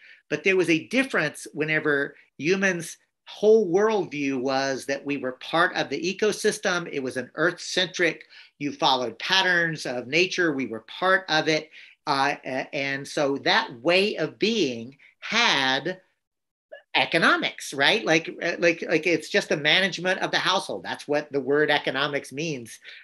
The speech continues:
uh, taken from the Attic Greek. But the big, big epochal change was when we moved into an agrarian society and, uh, like, surplus value, uh,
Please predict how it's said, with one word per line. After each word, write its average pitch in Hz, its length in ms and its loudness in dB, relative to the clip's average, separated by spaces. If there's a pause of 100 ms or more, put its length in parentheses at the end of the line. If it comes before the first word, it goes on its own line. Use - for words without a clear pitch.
(120)
uh, 131 440 2
taken 139 360 -2
from 139 220 -6
the - 140 -4
Attic 139 380 0
Greek. - 320 -4 (1400)
But 180 200 4
the 127 240 0
big, 277 400 6
big 233 340 0
epochal 208 640 -2
change 220 640 -2
was 135 640 0 (320)
when 147 640 0 (140)
we 147 280 -2
moved 170 440 2
into 160 400 0
an 135 60 -4
agrarian 151 760 4
society 107 720 -4 (320)
and, 143 480 2
uh, 139 300 0 (120)
like, 135 300 -2
surplus 185 640 0
value, 156 720 2
uh, 139 200 -4